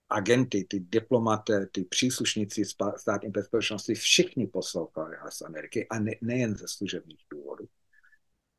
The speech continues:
tak to už bylo o něčem jiném, ale nikdo nemohl tušit,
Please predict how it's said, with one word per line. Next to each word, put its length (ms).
tak 240
to 340
už 160
bylo 260
o 40
něčem 400
jiném, 320
ale 280
nikdo 880
nemohl 840
tušit, 560